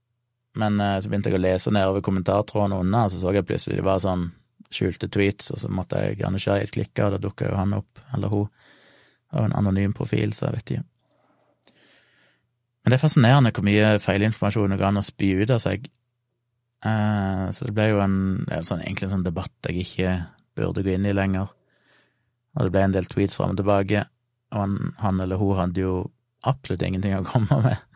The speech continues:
Dette er jo ting som jeg har skrevet veldig mye om i bloggen og sånn, og... Alle påstandene kunne jeg jo svare på liksom sånn, for jeg vet, dette er jo ting jeg har diskutert til det kjedsommelige i ti femten år. Men jeg blir fortsatt fascinert, for jeg har ikke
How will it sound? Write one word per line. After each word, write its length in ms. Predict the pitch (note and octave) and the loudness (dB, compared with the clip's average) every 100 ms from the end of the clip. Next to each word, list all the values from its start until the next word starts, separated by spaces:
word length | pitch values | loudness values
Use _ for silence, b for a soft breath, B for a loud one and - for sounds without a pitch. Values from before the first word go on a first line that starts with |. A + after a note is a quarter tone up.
| b b b b b _ - | b b b b b _ -14
Dette 180 | - G2+ | -4 0
er 220 | F#2+ G2 | 0 0
jo 80 | G2 | -2
ting 160 | G2+ | -2
som 100 | G#2 | 0
jeg 140 | G2+ - | -2 -2
har 20 | |
skrevet 380 | G#2+ G2 G2 G2 | -2 -2 0 -2
veldig 320 | F#2+ F#2+ G2 | -2 -2 -2
mye 160 | F#2 | -2
om 120 | F#2+ F#2+ | -2 -2
i 20 | |
bloggen 380 | F#2+ F#2+ G2 G2 | 0 -2 -2 -2
og 80 | F#2+ | -2
sånn, 220 | G2+ G#2 | -2 -2
og... 160 | G2 G2 - b b b b b b b b b _ _ - | -2 -6 -10 b b b b b b b b b _ _ -4
Alle 240 | G2+ G2+ | -2 0
påstandene 520 | G2+ G2 - G#2+ F#2+ | 0 0 2 2 0
kunne 200 | G#2 F#2+ | -2 -2
jeg 80 | G#2 | -4
jo 80 | - | -2
svare 320 | F#2 G2 G2 | -2 -2 -4
på 140 | G#2+ - | -4 -4
liksom 320 | - G2 G2 | -4 -6 -4
sånn, 320 | - F#2 G#2+ | -4 -4 -4
for 160 | - - | -6 -8
jeg 140 | - | -8
vet, 260 | _ - - | _ -16 -10
dette 160 | G2 - | -6 -4
er 80 | - | -2
jo 40 | - | -2
ting 140 | F2 | -4
jeg 80 | E2+ | -4
har 20 | |
diskutert 520 | G2+ - - F#2+ G2+ _ _ _ _ - | -6 -6 -4 -4 -4 _ _ _ _ -4
til 160 | G#2 | -2
det 60 | G2 | 0
kjedsommelige 640 | G2+ F#2+ G2 G#2+ G2 F#2+ | -2 0 -2 -2 -2 -2
i 80 | F#2+ - | -2 -4
ti 80 | G2+ | -2
femten 420 | F#2 G2 - G#2 | -2 -4 -4 -2
år. 220 | G#2+ - _ b b b b b b b b b b _ _ _ _ _ _ | -2 -6 _ b b b b b b b b b b _ _ _ _ _ _
Men 140 | A2+ A#2+ | 0 2
jeg 60 | |
blir 80 | A#2+ | 4
fortsatt 260 | B2+ C3+ - | 2 2 0
fascinert, 480 | F#2+ F#2+ G2+ A2+ - | 0 2 2 0 0
for 80 | |
jeg 80 | G2+ | -2
har 60 | |
ikke 100 | F#2+ | 0